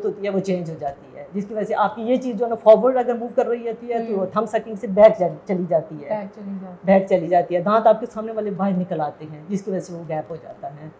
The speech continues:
Speaker 2: ठीक हो
Speaker 1: और
Speaker 2: गया।
Speaker 1: ये, ये habits, यानी कि हमें school में जाके बच्चों को बताना चाहिए, brushing के बारे में बताना चाहिए, और
Speaker 2: हम्म।
Speaker 1: normal habit, normal ग्रोथ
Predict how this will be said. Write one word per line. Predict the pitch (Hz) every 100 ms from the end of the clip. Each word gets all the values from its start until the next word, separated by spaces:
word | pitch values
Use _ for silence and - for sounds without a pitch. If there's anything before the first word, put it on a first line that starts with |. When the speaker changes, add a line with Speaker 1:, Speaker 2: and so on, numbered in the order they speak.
| - 233
Speaker 2:
ठीक | 202
हो | - 180 202
Speaker 1:
और |
Speaker 2:
गया। | 190 254
Speaker 1:
ये, | 240
ये | 247 277
habits, | 233 214 233 240
यानी | 240
कि | 240
हमें | 220 208
school | - 220
में | 233
जाके | 220 202
बच्चों | 208 196 214
को |
बताना | 196 196 190
चाहिए, | 196 190
brushing | 180 190 233
के | 262
बारे | 247 240
में | 247
बताना | 254 240
चाहिए, | 240 220 233 226
और | 214 185
Speaker 2:
हम्म। | 180
Speaker 1:
normal | 196 208 220
habit, | 185 175 226 208
normal | 190 196 208 - 202
ग्रोथ | 214 180 202